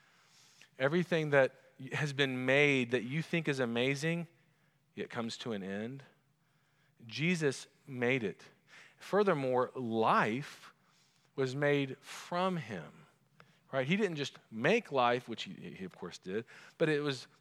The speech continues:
based on who he was. "Let's make man in our image." And so when we find glory on earth, what we're really longing for is the glory that is in Christ. And when John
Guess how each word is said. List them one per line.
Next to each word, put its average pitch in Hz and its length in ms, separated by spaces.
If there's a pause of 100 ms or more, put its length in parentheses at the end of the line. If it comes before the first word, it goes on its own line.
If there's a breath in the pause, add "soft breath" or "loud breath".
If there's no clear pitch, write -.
based 185 380
on 151 180
who 156 220
he 165 320
was. 156 460
"Let's 151 180
make 170 200
man 156 240
in 156 160
our 185 380
image." 196 580 (920 loud breath)
And 165 140
so 180 340 (240 loud breath)
when 190 300
we 214 140
find 196 480
glory 175 440
on 151 220
earth, 170 420
what 165 140
we're 170 160
really 196 340
longing 160 600
for 123 420 (300 loud breath)
is 156 160
the 165 120
glory 170 500
that 156 140
is 151 140
in 151 140
Christ. 196 440
And 160 140
when 156 220
John 202 580